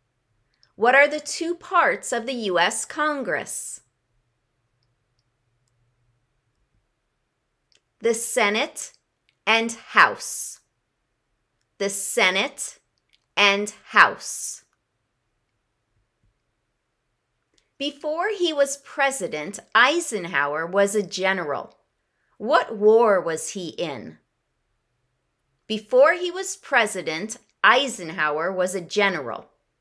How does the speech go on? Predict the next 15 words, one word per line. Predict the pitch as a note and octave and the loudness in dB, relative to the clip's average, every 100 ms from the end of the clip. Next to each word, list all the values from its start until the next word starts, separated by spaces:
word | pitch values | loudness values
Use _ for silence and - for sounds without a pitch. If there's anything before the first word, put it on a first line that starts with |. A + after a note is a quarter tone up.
| _ _ _ | _ _ _
What | F3 G#3+ D#4+ B3+ | 0 4 4 0
war | A3 A#3+ A#3+ G3+ E3 | 2 6 6 6 2
was | E3 D#3+ - | -2 -4 -8
he | - D#3+ | -10 -12
in? | - D#3+ C3 E3+ - _ _ _ _ _ _ _ _ _ _ _ _ _ _ _ _ _ _ _ _ _ _ _ _ _ _ _ _ _ _ _ _ _ _ _ _ _ _ _ | -10 -12 -12 -16 -20 _ _ _ _ _ _ _ _ _ _ _ _ _ _ _ _ _ _ _ _ _ _ _ _ _ _ _ _ _ _ _ _ _ _ _ _ _ _ _
World | F3+ G#3+ B3+ C#4 D4 C4+ | 0 4 6 6 4 0
War | G3 G#3+ A3 A3+ | 4 4 4 0
Two. | A3+ - G3 C#3 - - _ _ _ _ _ _ _ | -4 -6 -4 -4 -6 -14 _ _ _ _ _ _ _
World | E3+ G#3 A#3+ B3+ A#3+ | -2 2 4 2 0
War | G3 G3+ G#3 | 2 2 2
Two. | G3+ - - E3 C3+ - _ _ _ _ _ _ _ _ _ _ _ _ _ _ _ _ _ _ _ _ _ _ _ _ _ | -2 -8 -6 -4 -4 -8 _ _ _ _ _ _ _ _ _ _ _ _ _ _ _ _ _ _ _ _ _ _ _ _ _
What | A3 C#4 | 0 2
is | E4 D#4+ | 0 -4
the | D#4 | -4
name | D4+ C4 A#3 A#3 A#3 | -2 -2 -2 -2 -4